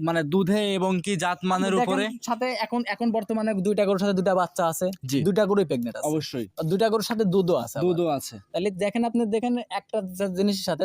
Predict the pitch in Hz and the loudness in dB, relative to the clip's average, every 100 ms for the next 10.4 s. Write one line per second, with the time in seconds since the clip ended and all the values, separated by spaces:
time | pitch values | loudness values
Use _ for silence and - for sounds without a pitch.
0 | 185 240 - 165 139 123 117 - 131 147 | -2 -2 0 0 0 -4 -8 -10 -2 0
1 | 139 139 196 226 247 _ - 196 185 196 | 0 2 4 4 0 _ -4 -2 -2 0
2 | 233 262 _ 147 165 _ 226 226 160 127 | -2 -4 _ -4 -4 _ -4 -2 0 0
3 | 117 95 120 - _ - 165 170 220 170 | -2 -6 -12 -14 _ -8 -6 0 0 2
4 | 170 131 113 127 180 196 226 214 233 226 | 0 2 0 0 -2 -2 -2 -4 -2 -2
5 | 220 220 190 226 185 233 190 240 - 220 | 0 -2 -2 -2 -2 -4 -2 -4 -2 -2
6 | 202 220 226 220 - 214 226 214 214 226 | -2 -2 -2 -4 -4 -4 -2 -2 0 2
7 | 208 233 233 226 233 240 240 240 247 247 | 2 0 2 2 4 2 2 2 2 2
8 | 220 208 214 196 190 233 - 220 214 202 | 2 2 4 4 2 -2 -2 0 2 2
9 | 190 208 190 180 175 160 139 131 131 135 | 0 -2 -4 -2 -2 0 0 0 0 0
10 | 139 120 117 | -2 -2 -8